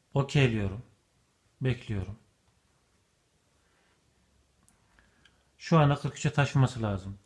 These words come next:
Kırk üçe geliyorum. Bir bakıyorum. T R T iki var mı? Evet, gördüğünüz gibi T R T ikiyi kırk üçe taşıdı.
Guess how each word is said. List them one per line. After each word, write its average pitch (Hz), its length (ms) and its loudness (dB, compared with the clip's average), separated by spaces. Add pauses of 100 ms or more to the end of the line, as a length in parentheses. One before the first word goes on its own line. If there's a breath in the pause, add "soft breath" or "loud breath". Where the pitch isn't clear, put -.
(220)
Kırk 139 240 -6
üçe 135 160 -4
geliyorum. 117 460 -2
Bir 117 140 -6
bakıyorum. 104 500 -8
T 113 120 -10
R 107 100 -10
T 110 120 -10
iki 101 200 -12
var 104 160 -8
mı? 98 180 -12 (4000)
Evet, 127 280 0
gördüğünüz 143 400 4
gibi 123 220 -4
T 143 120 -2
R 143 140 -2
T 127 120 0
ikiyi 135 240 -6
kırk 135 220 -4
üçe - 140 -10
taşıdı. 101 420 -2